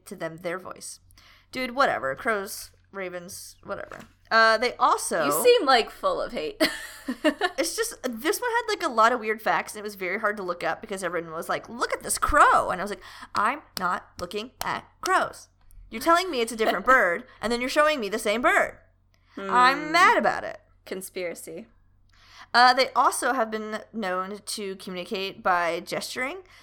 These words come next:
Speaker 1: So they have been seen at pointing at things with their beak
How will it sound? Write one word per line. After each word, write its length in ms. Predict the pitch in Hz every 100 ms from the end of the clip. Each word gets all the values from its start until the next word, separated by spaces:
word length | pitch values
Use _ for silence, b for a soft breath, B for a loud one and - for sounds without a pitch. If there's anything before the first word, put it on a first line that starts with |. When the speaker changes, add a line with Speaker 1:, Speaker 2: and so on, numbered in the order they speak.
| b
Speaker 1:
So 340 | - 214 196
they 400 | 196 202 202 202
have 260 | 226 202 214
been 140 | 208
seen 260 | 214 202 202
at 220 | 190 -
pointing 580 | - 190 220 247 247 247
at 180 | - -
things 380 | 226 240 269
with 200 | - 220
their 120 | 185 175
beak 280 | 170 170